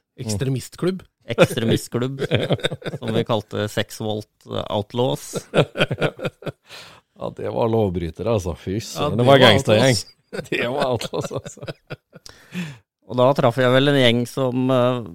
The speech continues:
Speaker 2: vi skal dra parallellen til Lego, da, som var veldig glad i å bygge Lego.
Speaker 3: Mm.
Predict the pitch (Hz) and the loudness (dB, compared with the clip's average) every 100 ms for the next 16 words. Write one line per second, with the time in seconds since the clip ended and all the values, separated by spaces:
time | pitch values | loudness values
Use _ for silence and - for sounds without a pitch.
0 | - _ _ _ _ 151 135 - 131 131 | -20 _ _ _ _ -18 -16 -8 -4 -2
1 | 120 117 - 117 104 104 107 104 117 101 | 0 0 2 0 2 0 -2 -2 0 2
2 | 101 117 131 107 117 117 110 110 113 113 | 2 0 -2 -2 -6 -6 -6 -6 -6 -6
3 | 113 113 113 95 104 104 92 95 98 104 | -4 -2 -2 -2 -2 0 0 0 -4 -2
4 | 98 98 123 123 _ _ - 104 90 120 | -2 -2 -4 -6 _ _ -6 -2 -2 -2